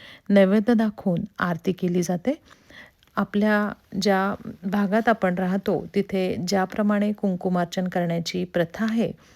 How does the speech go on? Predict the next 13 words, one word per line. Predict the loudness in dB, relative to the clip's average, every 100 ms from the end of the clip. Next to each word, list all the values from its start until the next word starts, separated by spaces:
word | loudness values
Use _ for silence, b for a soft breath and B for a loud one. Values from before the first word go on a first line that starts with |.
| b b
त्या | -2
पद्धतीने | 4 2 4 -2 0 0 0
कुंकुमार्चन | 0 0 0 -2 0 -2 -2 -2 0
या | 2 2
दिवसांमध्ये | 2 0 -2 -2 -2 -2 -4 -2
अवश्य | 0 0 0 0
करावं. | -2 -2 -2 -4 -8 b b b b b _ _ _ 0
मी | 2 2
सुद्धा | 2 -2 -2 -2 -2 -4
सकाळी | -4 -2 0 0
आधी | 0 0 -2
कुंकुमार्चन | 0 -2 -2 -2 -2 -2 -2 -2
केलं, | -2 -2